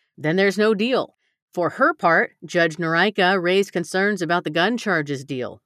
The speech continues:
which would void the entire plea deal if deemed unconstitutional. The failed negotiations come as Republicans have intensified their scrutiny of Hunter, arguing that he was receiving special treatment due to his status as the president's son.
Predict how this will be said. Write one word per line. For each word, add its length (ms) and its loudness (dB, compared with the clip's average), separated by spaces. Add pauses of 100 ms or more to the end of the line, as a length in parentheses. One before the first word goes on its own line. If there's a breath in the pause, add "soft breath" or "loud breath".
which 240 -16
would 120 -10
void 360 -2
the 100 -8
entire 380 -6
plea 300 -6
deal 420 -6
if 160 -12
deemed 260 -2
unconstitutional. 1080 -4 (520)
The 100 -4
failed 480 2
negotiations 920 0
come 300 0
as 160 -2
Republicans 640 -2
have 160 -4
intensified 800 -2
their 140 0
scrutiny 480 -6
of 100 -8
Hunter, 420 -4 (380)
arguing 480 2
that 240 0
he 100 -6
was 140 -4
receiving 460 -2
special 400 -2
treatment 480 -6
due 140 -2
to 60 -4
his 200 -4
status 520 -2
as 140 -6
the 100 -8
president's 520 -4
son. 380 -4